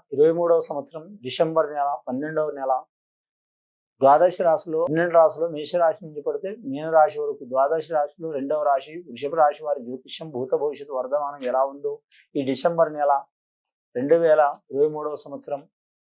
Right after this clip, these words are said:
చూద్దామండి. మన జానకిరాముని అడిగి చూద్దాం. దా జానకిరాము వృషభ రాశి వారి జాతకం ప్రవేశం ఎట్లా ఉంది చూడు.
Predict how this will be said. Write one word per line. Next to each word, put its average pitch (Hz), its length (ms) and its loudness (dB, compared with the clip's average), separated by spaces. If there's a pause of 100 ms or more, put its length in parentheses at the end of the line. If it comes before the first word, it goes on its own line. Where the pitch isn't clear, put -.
(500)
చూద్దామండి. 156 420 2
మన 151 160 -6
జానకిరాముని 151 680 -2
అడిగి 143 220 -2 (100)
చూద్దాం. 147 320 -10
దా 147 100 6
జానకిరాము 147 600 0
వృషభ 131 260 -6
రాశి 165 320 2
వారి 143 200 0
జాతకం 143 400 0
ప్రవేశం 143 540 -2
ఎట్లా 131 240 2
ఉంది 147 220 -4
చూడు. 143 320 -8